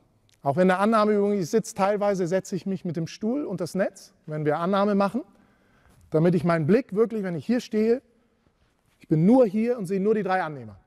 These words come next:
Und nicht noch, „Ah, der Aufschläger wirft schon wieder dahin an. Ja, da müssen wir noch dran arbeiten. Und der macht schon wieder“,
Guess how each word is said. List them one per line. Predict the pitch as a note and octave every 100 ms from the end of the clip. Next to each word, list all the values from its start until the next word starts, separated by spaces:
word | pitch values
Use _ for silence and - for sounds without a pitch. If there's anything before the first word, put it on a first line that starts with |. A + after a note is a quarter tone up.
| _ _ _ _ _ _ _ _ _ _ -
Und | E3
nicht | G#3
noch, | G3+ F3+ -
„Ah, | D3+
der | E3
Aufschläger | D#3+ D#3+ - D#3+ D3+
wirft | D3 F3+
schon | F3+
wieder | E3 D#3+
dahin | D3 D#3 D3+ C#3+
an. | B2 B2
Ja, | D3 E3
da | E3
müssen | D#3
wir | E3
noch | D3
dran | D3 D#3
arbeiten. | D#3 D3+ B2+ A2+
Und | C3+
der | E3 D#3+
macht | D#3
schon | -
wieder“, | D#3+ C#3